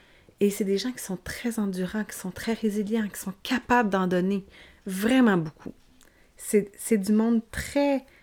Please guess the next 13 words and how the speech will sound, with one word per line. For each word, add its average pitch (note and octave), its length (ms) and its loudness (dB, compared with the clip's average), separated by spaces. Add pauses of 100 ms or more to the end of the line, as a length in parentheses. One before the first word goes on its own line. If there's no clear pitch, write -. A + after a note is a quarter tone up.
(320)
très, G#3 420 -2 (520)
très - 240 0
productif, F3+ 720 -4 (500)
très A3+ 160 4
perfectionniste, F3+ 840 -2 (800)
très B3 360 4
achiever. C#4+ 640 2 (1900)
Mais A3 160 6
pour C#4+ 840 2 (440)
être G#3 220 2
capable G#3+ 480 -2
de F3 160 -2
donner F#3+ 640 -2